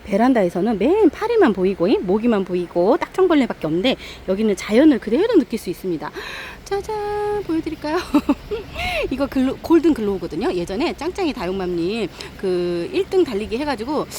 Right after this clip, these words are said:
이거, 그거 뭐 일 등 선물로 받았습니다. 네, 요거 골든 글로우인데, 오, 저렇게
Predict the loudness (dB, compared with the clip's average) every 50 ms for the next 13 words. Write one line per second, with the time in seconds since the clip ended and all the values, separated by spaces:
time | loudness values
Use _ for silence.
0 | -12 -12 -12 -12 -12 -8 -4 -2 -2 -2 -2 -2 -6 -6 -4 -2 -2 -2 -4 -4
1 | -4 -4 -4 -2 2 2 2 4 2 0 0 -2 -4 -6 -10 -12 -10 -6 -6 -4
2 | -4 -6 -8 -10 -10 -10 -8 -8 -8 -8 -8 -8 -8 -6 -6 -6 -8 -2 -2 -2
3 | 0 0 -4 -2 -2 -2 -2 -2 0 0 0 0 -2 -6 -16 -16 -16 -16 -16 -16
4 | -16 -16 -16 -18 -18 -18 -18 -18 -18 -10 -6 -2 0 0 0 0 0 -4 -6 -8
5 | -10 -10 -12